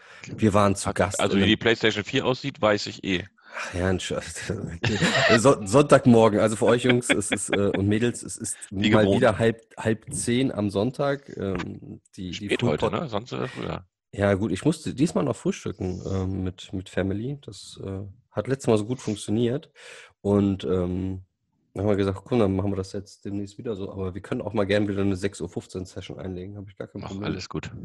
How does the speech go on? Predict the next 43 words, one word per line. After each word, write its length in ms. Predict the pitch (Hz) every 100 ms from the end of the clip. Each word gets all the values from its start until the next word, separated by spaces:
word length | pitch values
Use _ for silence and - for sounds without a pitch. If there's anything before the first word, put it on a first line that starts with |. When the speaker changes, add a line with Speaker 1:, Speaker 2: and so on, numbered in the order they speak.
| - - - _ _
Speaker 2:
Nee, 120 | 87 95
da 60 |
hab 80 | 120
ich 80 | 127
Speaker 1:
Mhm. 40 |
Speaker 2:
heute 140 | 87 85
noch 140 | 82
geschlafen 440 | - - 82 80
tatsächlich. 500 | 80 78 - 80 80 _ _ _ _ _ _ _ -
Speaker 1:
Ich 140 | 135
habe 240 | 151 127
heute 240 | 120 135 123
wieder 160 | 113
drei 240 | 95 101 120
Kaffee 360 | - - 107
vor 180 | 98 87
mir. 240 | 98 143 196 _ -
Ähm, 500 | 98 101 101 98 101 101 110 _ _ _ _ -
der 140 | 98
eine, 340 | 90 107 104 101
der 160 | 95
ist 100 | -
schon 540 | - 98 95 95 95 98 _ - -
halb 200 | - -
voll, 280 | 139 151
aber 200 | - 101
ist 100 | 98
egal. 320 | 92 104 151 - - - - -
Ähm, 320 | 101 107 104 104
was 140 | 107
trinkst 240 | - 123
du 80 | 147
heute? 280 | 165 196 262 _ _ _ _ _ _ _
Speaker 2:
Äh, 220 | 123 120 110 _ -
boah, 340 | - 87 92
ich 140 | 95 98
hab 60 |
einen 100 | -
großen 300 | 87 95 92
Pott 180 | 92 87
Kakao 340 | 85 - 90
hier 140 | 80 76
stehen. 320 | - 76